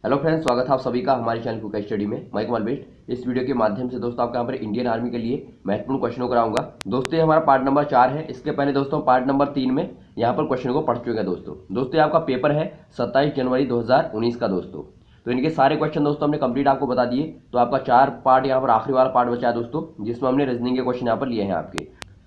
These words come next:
और दोस्तों यहाँ पर हमने कुछ technical के क्वेश्चन भी यहाँ पर लिए हैं, जो दोस्तों आपके mathematics और रीजनिंग के होंगे। तो दोस्तों पहले हम यहाँ पर reasoning के देखेंगे, जीडी के,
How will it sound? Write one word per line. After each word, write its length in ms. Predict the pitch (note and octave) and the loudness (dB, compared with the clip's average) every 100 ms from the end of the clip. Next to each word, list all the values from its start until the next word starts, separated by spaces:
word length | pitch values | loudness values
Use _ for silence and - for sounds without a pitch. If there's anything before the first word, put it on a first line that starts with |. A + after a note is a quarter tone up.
| - - | -8 0
और 120 | A#2+ | 2
दोस्तों 180 | D3 D3 | 2 4
यहाँ 120 | D#3 | 4
पर 80 | E3 | 6
हमने 140 | D#3+ | 4
कुछ 220 | D#3+ E3 - | 4 0 -4
technical 400 | A#2+ B2 C3+ C#3+ | -4 -2 -2 0
के 80 | |
क्वेश्चन 300 | D#3+ C#3+ C#3+ | 0 -2 0
भी 60 | C3+ | 2
यहाँ 100 | C3 | 2
पर 60 | C#3 | 2
लिए 180 | B2 B2 | 0 0
हैं, 160 | A2+ - G#2+ | -2 -8 -6
जो 140 | B2+ | -2
दोस्तों 260 | C3 C3 C3+ | -2 0 -2
आपके 120 | C#3 | 0
mathematics 460 | A#2+ A2+ B2+ B2+ B2 | -2 -2 -2 -2 -2
और 220 | D#3 - | -4 -4
रीजनिंग 380 | G#2 A#2 B2 B2+ | -6 -4 -2 -2
के 60 | A#2+ | -2
होंगे। 340 | G#2 - D#2 - _ - - C3 | -2 -2 -6 -16 _ -18 -12 -4
तो 60 | |
दोस्तों 220 | B2+ C#3+ A2 | -2 -2 -2
पहले 200 | C#3+ D3 | -2 -2
हम 80 | |
यहाँ 120 | D3+ D3 | -2 -4
पर 100 | B2+ | -4
reasoning 280 | B2 C#3 | -2 -2
के 60 | C#3+ | 0
देखेंगे, 340 | C#3 C#3+ C#3 | -2 -2 -2
जीडी 300 | D3+ B2 B2 C3+ | -2 -2 0 0
के, 160 | D3+ | -2